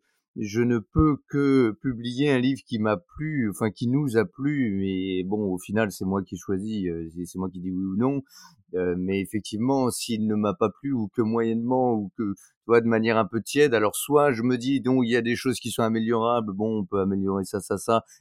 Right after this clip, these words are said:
et puis bon, euh, voilà, roule, euh, ça va s'améliorer, et puis on va pouvoir le défendre. Mais c'est vrai que moi, personnellement, je me sens pas de pouvoir éditer un livre que je,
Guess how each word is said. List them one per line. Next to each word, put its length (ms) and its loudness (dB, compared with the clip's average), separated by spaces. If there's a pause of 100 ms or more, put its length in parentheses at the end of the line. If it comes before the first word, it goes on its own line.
et 80 -2
puis 160 -8
bon, 400 0
euh, 40 -2
voilà, 280 0
roule, 360 -2
euh, 260 -2 (200)
ça 220 -6
va 100 -6
s'améliorer, 600 -2
et 40 -2
puis 180 -12
on 40 -4
va 140 -2
pouvoir 200 -2
le 60 -8
défendre. 480 -2 (400)
Mais 300 4
c'est 140 0
vrai 200 2
que 100 -6
moi, 180 2
personnellement, 440 0
je 100 -8
me 60 -4
sens 280 -2
pas 180 2
de 100 -2
pouvoir 480 -2 (320)
éditer 340 -2
un 180 4
livre 300 0
que 80 0
je, 520 0